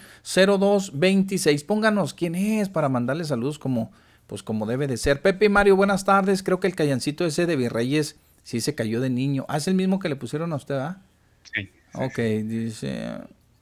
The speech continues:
Speaker 1: dice, le, "Ahí en el súper de su barrio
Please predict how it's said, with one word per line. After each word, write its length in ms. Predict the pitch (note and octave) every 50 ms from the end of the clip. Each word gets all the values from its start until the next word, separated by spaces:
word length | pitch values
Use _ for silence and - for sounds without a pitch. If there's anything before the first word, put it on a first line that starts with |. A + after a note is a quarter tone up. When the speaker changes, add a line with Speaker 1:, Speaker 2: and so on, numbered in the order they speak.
| - - -
Speaker 1:
dice, 460 | - C3 C3+ C3+ A#2+ A#2+ C3 C3 B2+
le, 720 | B2+ A#2+ A#2+ - - A1+ - - A#1+ A1 G#1+ G#1+ A1 G1+ G1+ G1+ - G1+ - - - - _ - _ _ _ _ _ _ _ _ _ _ _ _ _ _ _ -
"Ahí 300 | C3 C3+ C#3+ D3+ D#3 E3
en 100 | E3 E3
el 160 | D#3 C3+ A#2
súper 580 | - - C#3+ C#3+ - E3 E3 D#3+ D#3 D3+ D3 -
de 120 | C#3+ C3+
su 180 | - - B2 A2+
barrio 640 | A#2+ B2 C3 C3+ C#3 D3 D3+ D#3 D#3 D#3 F3+ -